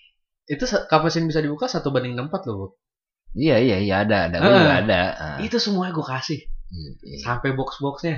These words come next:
Speaker 2: Iya, ikhlas ya, ikhlas ya.
Speaker 1: Ikhlas.
Speaker 2: Ceritanya di kala itu ikhlas ya.
Speaker 1: Heeh. Nah, entah kenapa, s-, eh, ya seminggu belakangan inilah.
Speaker 2: Kepikiran lagi.
Speaker 1: Kepikiran lagi gitu. Wah, anjir, kayak keren nih.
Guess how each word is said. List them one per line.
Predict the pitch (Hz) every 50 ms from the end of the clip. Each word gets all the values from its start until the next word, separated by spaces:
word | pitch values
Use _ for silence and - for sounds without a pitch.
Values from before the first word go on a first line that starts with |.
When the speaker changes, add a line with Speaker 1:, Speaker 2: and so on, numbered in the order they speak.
| - -
Speaker 2:
Iya, | - 90 87 85 80 76 69 - -
ikhlas | - 180 - 123 120 113 107
ya, | - 101 98
ikhlas | 95 - - - 202
ya. | 147 98 90 - - - -
Speaker 1:
Ikhlas. | - - - 208 208 208 196 180 - -
Speaker 2:
Ceritanya | - - 104 98 101 107 113
di | 117 107
kala | - 101 95 95
itu | 95 95 - 110 107
ikhlas | 98 - - - 92 -
ya. | 170 160 156
Speaker 1:
Heeh. | 151 143 139 135 127 123 120 117 113 101 90
Nah, | 123 127 120 113 110 107 104 98 98 98 101 101 _ _ _ _ _ _ _ _ _ _ _ _ _ _ _ _ _ _ _ -
entah | - 131 151 175 165 156 135 127 - - - - -
kenapa, | - 147 139 120 117 110 101 123 143 160 170 180
s-, | 165 - - - - - - _ _ _ - - _ -
eh, | 139 127 120 113 110 104
ya | 101
seminggu | 101 - - 123 117 110 113 110 113 113 110 110 104 104 104
belakangan | 110 101 - - - 110 107 107
inilah. | 113 117 127 147 143 123 - - - - - _ _ _ -
Speaker 2:
Kepikiran | 85 - 98 - 117 110 110 107 101
lagi. | 98 98 92 87 82 78 -
Speaker 1:
Kepikiran | - - 139 135 165 165 160 165
lagi | 190 208 208 202 202 185 180
gitu. | 170 160 156 139 127
Wah, | 123 123 110 101 95 82
anjir, | 85 82 104 101 92 92
kayak | - - 95 98 110 _
keren | _ _ - 92 90 90
nih. | 92 95 95 92